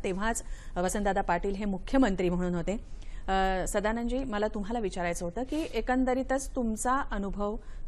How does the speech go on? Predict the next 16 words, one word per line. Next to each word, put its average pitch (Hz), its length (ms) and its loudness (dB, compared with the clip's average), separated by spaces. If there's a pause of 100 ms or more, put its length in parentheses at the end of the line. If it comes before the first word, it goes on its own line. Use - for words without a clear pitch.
(100)
उमेदीच्या 233 420 2
काळामध्ये 208 560 0 (280)
मुख्यमंत्री 240 560 0
असताना 175 480 2 (140)
वेगवेगळ्या 254 460 2
क्षेत्रांकडे 240 680 0
त्यांचं 208 280 -2
लक्ष 180 240 0
असायचं, 165 420 -2 (280)
तुमचा 285 260 2
अनुभव 180 300 0
काय 175 160 -2
आहे? 190 220 -4
तुमचा, 220 340 0 (260)
अ, 180 200 0
एकंदरीतच, 214 680 -2